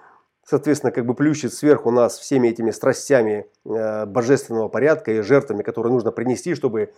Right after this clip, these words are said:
этот страх успокоить. А это уже просто экзистенциальная, как бы, тема, которая просто присутствует, ну, в момент, когда,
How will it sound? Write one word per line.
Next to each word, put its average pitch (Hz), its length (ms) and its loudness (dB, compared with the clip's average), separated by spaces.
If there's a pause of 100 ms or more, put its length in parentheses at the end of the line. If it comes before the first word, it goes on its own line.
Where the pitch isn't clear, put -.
(320)
этот 120 200 0
страх 139 400 4
успокоить. 120 600 -4 (500)
А 113 100 6
это 156 140 8
уже 240 80 6
просто 294 380 2
экзистенциальная, 240 720 2
как 208 140 -4
бы, 190 460 4
тема, 165 300 4
которая 170 340 2
просто 208 300 0
присутствует, 165 680 -2
ну, 165 180 6
в 113 140 -2
момент, 143 480 6
когда, 135 480 2